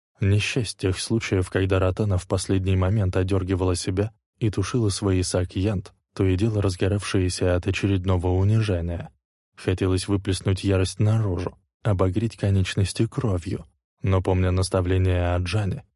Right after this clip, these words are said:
она держалась. Вот и сегодня, после очередного оскорбления, брошенного ей в спину,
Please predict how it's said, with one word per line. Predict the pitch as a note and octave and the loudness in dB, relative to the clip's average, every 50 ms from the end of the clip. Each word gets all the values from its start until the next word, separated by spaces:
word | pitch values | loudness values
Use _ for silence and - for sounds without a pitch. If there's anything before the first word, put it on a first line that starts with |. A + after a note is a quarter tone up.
| _ _ - | _ _ -4
она | - A2 G2+ F#2+ F2+ F2+ | 0 0 2 2 2 2
держалась. | F2+ G2+ A2 A#2 A2 - - F2+ - - - - - - _ _ _ _ _ _ _ _ _ _ - | 2 0 0 0 -2 -2 -2 -2 -2 -4 -6 -8 -12 -14 _ _ _ _ _ _ _ _ _ _ 0
Вот | G#2+ G#2+ G#2+ B2+ B2 - | 0 2 2 2 0 0
и | |
сегодня, | G#2+ - - B2+ A2 F#2+ F2 E2 E2+ - - - _ _ _ _ _ - | -2 -2 -2 -2 0 0 -2 -2 -2 -6 -10 -10 _ _ _ _ _ -4
после | - G2 F#2+ - G2 F2+ | -2 -2 -2 0 0 0
очередного | F2+ F2 - G#2+ F#2+ G2 F2+ F#2+ F#2+ F2 F#2 F2+ | 0 2 0 0 0 0 0 0 0 2 2 0
оскорбления, | F2+ - - G2+ F#2 F#2 F#2 F#2+ G#2+ A2+ G2 F2+ F2+ F2 F2+ | 0 0 -2 -2 0 0 0 0 0 0 0 0 0 0 0
брошенного | F#2 F#2 F#2 F#2 F#2+ - G2+ F#2+ F2+ F2 F#2 | 0 0 0 -2 -2 -2 -2 -2 0 2 0
ей | F#2 F2+ F#2 F#2 G2 | 0 2 0 0 0
в | G2 - | -2 -4
спину, | - - - - G2+ F2+ E2+ - - | -8 -10 -4 -2 -2 -2 -2 -4 -6